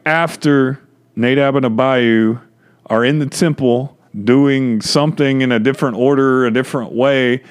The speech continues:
and this fire breaks out and they die, you know, and then the Lord basically tells them, "Hey, don't mourn them." And Aaron, you can't say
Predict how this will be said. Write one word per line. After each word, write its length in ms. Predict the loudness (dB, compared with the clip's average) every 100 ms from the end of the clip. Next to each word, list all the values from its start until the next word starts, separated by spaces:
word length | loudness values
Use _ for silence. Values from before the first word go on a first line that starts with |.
| -20 -20
and 380 | -4 -2 0 0
this 140 | -4 -2
fire 400 | -2 0 0 0
breaks 400 | 0 -2 -2 -2
out 200 | 0 0
and 120 | -2
they 100 | -4
die, 720 | -2 -2 0 0 -2 -6 -12 _ _ _ _ _ _ _ _ _ _ _ _ _ _ _ _ _ _ _ _ _ _ _ _ -6
you 140 | -2
know, 300 | 0 2 2
and 120 | 0 0
then 160 | 0
the 120 | 2
Lord 420 | 2 2 2 0 0
basically 320 | 0 0 -2
tells 300 | 0 0 0
them, 140 | 0
"Hey, 180 | 0 -2
don't 520 | -2 -2 0 0 -4 -4
mourn 560 | 0 2 2 0 0
them." 480 | 0 0 0 -4 -8 _ _ _ _ _ _ _ _ _ _ _ -4
And 160 | -4 0
Aaron, 400 | 2 4 2 0
you 140 | 0
can't 320 | 0 -2 -2
say 340 | -2 -2 -2